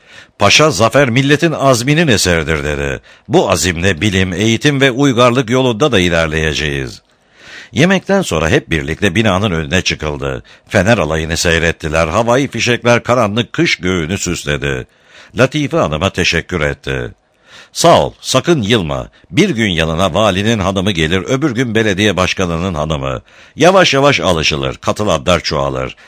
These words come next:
Bu ilkellik biter, uygar sofralarda birlikte oturmayı öğreniriz." Dipnot. Sovyet Rusya Büyükelçisi Aralov evliliği dolayısıyla Mustafa Kemal Paşa'yı kutlamıştı.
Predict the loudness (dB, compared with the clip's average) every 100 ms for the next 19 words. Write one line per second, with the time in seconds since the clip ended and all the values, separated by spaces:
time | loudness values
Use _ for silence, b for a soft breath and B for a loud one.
0 | B B -2 0 -2 2 2 2 -2 -2
1 | -2 0 -2 -4 -6 -4 -2 0 0 0
2 | -4 -2 0 0 0 0 -2 -2 -2 -2
3 | -2 -4 -2 -2 0 0 0 -2 -4 -4
4 | -6 -8 -16 _ _ _ _ _ _ _
5 | _ _ _ _ _ B B B B B
6 | B B -4 -2 -6 -6 -14 -20 _ B
7 | B B B 0 0 2 -2 -2 -6 -4
8 | -4 -2 -4 -2 -2 -2 -4 -2 0 0
9 | 0 -2 -4 -4 -2 -4 -2 -2 -2 -2
10 | -2 -2 -2 -4 -4 -4 -2 0 0 0
11 | 0 -2 0 -2 -4 -6 -4 -4 -4 -6
12 | -6 -8